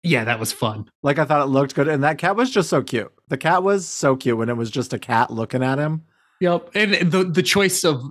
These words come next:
Speaker 1: his voices for the cat and the dog, I was like, "Oh, and I think they work perfectly for those animals." Like,
Speaker 2: Yep.
Speaker 1: it, it must have been, I'm sure it had to have been a kinda like, "Okay, look at this animal. What do you think the voice is gonna be?"
Speaker 2: <laughs> Yeah, it would have been fun to hear some of the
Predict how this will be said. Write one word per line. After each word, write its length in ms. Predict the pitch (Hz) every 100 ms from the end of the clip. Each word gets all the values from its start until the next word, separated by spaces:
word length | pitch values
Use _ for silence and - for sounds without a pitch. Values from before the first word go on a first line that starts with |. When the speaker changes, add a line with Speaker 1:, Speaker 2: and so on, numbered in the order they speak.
| - _ _ _ _ -
Speaker 1:
his 220 | 139 120
voices 680 | 110 139 143 147 117 110 -
for 200 | 151 139
the 80 | 123
cat 360 | 120 131 120 131
and 140 | 117
the 60 | 117
dog, 380 | 110 113 113 117
I 80 | 117
was 100 | 117
like, 200 | 131 139 277
"Oh, 140 | 302
and 120 | 185
I 60 | 185
think 200 | 185 175
they 140 | 165
work 280 | 156 165 165
perfectly 420 | 190 180 165 139 131
for 180 | 135 123
those 200 | 127 117
animals." 580 | 131 120 107 110 - -
Like, 280 | 135 127 - -
Speaker 2:
Yep. 220 | 113 110 - _ _ _ _ -
Speaker 1:
it, 320 | 147 139 131
it 80 | 135
must 220 | 139 139 -
have 80 | 131
been, 220 | 131 123
I'm 220 | 127 123
sure 260 | - 131 123
it 120 | 117
had 240 | 123 123
to 100 | 123 120
have 100 | 113
been 280 | 123 117 120
a 80 | 120
kinda 340 | 131 120 120
like, 240 | 113 120 139
"Okay, 220 | 139 123
look 180 | 143 202
at 60 | 196
this 160 | -
animal. 520 | 180 175 160 160 156 139
What 120 | 143
do 60 | 151
you 60 |
think 200 | 143 143 135
the 60 |
voice 340 | 120 120 110 -
is 120 | -
gonna 320 | - 196 160
be?" 240 | 160 160 -
Speaker 2:
<laughs> 920 | 139 - 123 - - - - 131 110
Yeah, 160 | 143 135
it 60 |
would 120 | 131 147
have 60 |
been 140 | 143 135
fun 180 | 127 117
to 60 | 107
hear 200 | 113 107
some 220 | - 110
of 240 | 101 92 95
the 500 | 101 104 - 80